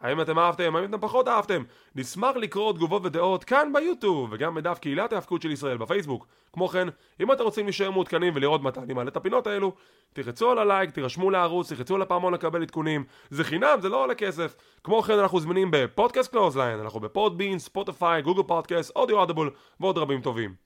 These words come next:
אז תודה רבה שצפיתם, שמחים שהאזנתם,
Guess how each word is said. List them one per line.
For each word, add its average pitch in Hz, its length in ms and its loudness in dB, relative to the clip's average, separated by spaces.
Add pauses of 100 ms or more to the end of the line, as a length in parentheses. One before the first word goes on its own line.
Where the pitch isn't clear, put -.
(480)
אז - 60 -20
תודה 175 220 0
רבה 247 180 4
שצפיתם, 185 520 -2 (220)
שמחים 170 360 -6
שהאזנתם, 180 760 0